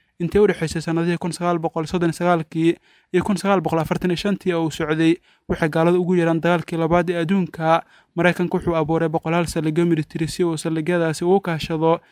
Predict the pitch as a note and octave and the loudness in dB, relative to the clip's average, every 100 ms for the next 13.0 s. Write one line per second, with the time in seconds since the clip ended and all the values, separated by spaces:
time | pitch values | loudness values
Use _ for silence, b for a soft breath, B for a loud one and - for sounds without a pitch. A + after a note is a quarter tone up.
0 | b - F3+ F#3 G3 - D#3 D3+ E3 E3 | b -6 0 2 0 0 -6 -4 -2 0
1 | D#3 E3+ F3 D3+ E3 D#3+ E3 b b - | 0 0 0 -2 -4 -2 -2 b b -8
2 | D#3 D#3+ F3 E3+ E3+ D#3+ D#3+ E3+ E3 E3+ | -4 -2 2 2 2 0 -2 -2 0 -2
3 | D#3+ E3+ E3 D#3+ F3 F3+ - _ _ _ | -4 -4 -4 -2 0 0 -2 _ _ _
4 | D#3+ E3 D#3 E3+ F3 D#3+ - D#3+ E3 E3 | -2 -2 0 0 0 0 -4 -2 0 2
5 | D#3+ E3+ E3 D#3+ E3 - G#3 F3 D3+ D#3+ | 2 0 -2 -4 -4 -2 0 2 0 -6
6 | - E3 E3 - b b - E3 D3+ F3 | -2 2 2 0 b b -2 -2 0 2
7 | E3 - D#3 D#3 F3 D#3+ D#3 D#3+ D#3 E3+ | 2 0 -4 0 0 0 0 -2 -2 0
8 | E3+ D3 - E3+ E3 D#3+ D#3+ E3 D#3 - | 0 0 -2 -2 -2 -2 0 0 -2 -2
9 | D#3+ D#3 D#3+ E3+ D#3+ D#3+ F3 D3+ E3+ E3 | -2 0 0 0 0 0 0 0 0 0
10 | D#3+ E3 E3+ G3+ D#3+ D#3+ E3 E3+ E3 E3 | 0 0 2 2 2 0 0 -2 0 0
11 | - E3+ E3 E3 _ _ _ - F3+ E3+ | 0 0 0 0 _ _ _ -2 2 4
12 | E3 D#3+ E3+ E3 E3+ - D#3 D#3+ D#3+ | 4 2 2 2 -2 -4 0 0 2